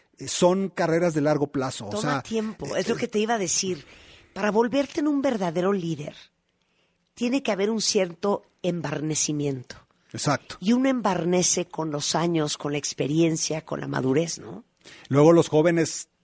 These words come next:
Speaker 1: hoy en día, sobre todo los jóvenes centennials y alfa, piensan que todo es inmediato, ¿no? Que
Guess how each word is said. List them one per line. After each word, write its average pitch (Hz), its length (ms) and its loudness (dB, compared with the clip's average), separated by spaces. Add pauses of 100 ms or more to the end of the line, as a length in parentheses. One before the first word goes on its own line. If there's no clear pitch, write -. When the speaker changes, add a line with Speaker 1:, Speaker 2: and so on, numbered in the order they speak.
Speaker 1:
hoy 147 260 0
en 147 100 2
día, 143 220 0
sobre 135 160 -4
todo 151 140 4
los 143 160 2
jóvenes 139 440 2
centennials 131 920 0
y 113 280 -4
alfa, 135 440 2 (280)
piensan 156 340 2
que 143 120 -4
todo 151 240 2
es - 120 -2
inmediato, 123 600 -2
¿no? 131 260 -4
Que 113 480 -2